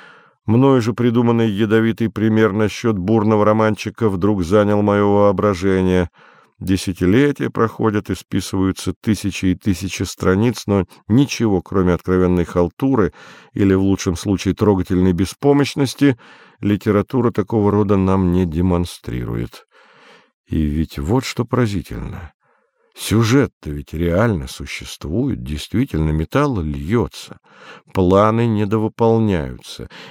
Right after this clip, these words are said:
и на фоне всего этого и даже в связи со всем этим женатый начальник главка действительно встречается с замужним технологом, и начинается между ними конфликт, который переходит в бурный романчик, и возникают жуткие ситуации,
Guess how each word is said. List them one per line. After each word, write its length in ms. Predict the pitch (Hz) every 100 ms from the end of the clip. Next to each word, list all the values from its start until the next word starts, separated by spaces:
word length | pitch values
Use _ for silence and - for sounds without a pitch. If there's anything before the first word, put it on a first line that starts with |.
| -
и 140 | 95
на 120 | 87
фоне 360 | 85 - 104 95
всего 400 | - 87 87 101
этого 260 | 98 90 90
и 80 |
даже 320 | 87 95 90 87
в 80 |
связи 580 | - - 92 85 76 123
со 200 | - 92
всем 360 | 85 - 98 92 -
этим 360 | 98 - 87
женатый 480 | 78 92 104 104 98
начальник 640 | 98 90 107 107 95 90
главка 600 | 85 85 92 101 - 95 - - - -
действительно 1120 | 90 107 98 - - 139 208 - 165 127 90
встречается 920 | 76 - 90 92 - 120 110 90 - 87
с 20 |
замужним 760 | 71 67 92 120 123 90 92 87
технологом, 840 | 92 - 85 95 127 98 90 90 - - -
и 100 | 98
начинается 640 | 98 - 98 101 95 - 92
между 280 | 92 85
ними 240 | 95 92 87
конфликт, 680 | - 87 - 98 127 - _
который 340 | - - 92
переходит 540 | 85 90 87 107 92 85
в 100 | 78
бурный 420 | 101 117 90 92
романчик, 640 | 85 95 127 113 92 -
и 20 |
возникают 640 | 87 85 90 - 98 98 80
жуткие 420 | 104 98 - 95
ситуации, 800 | - 92 104 135 113 - 90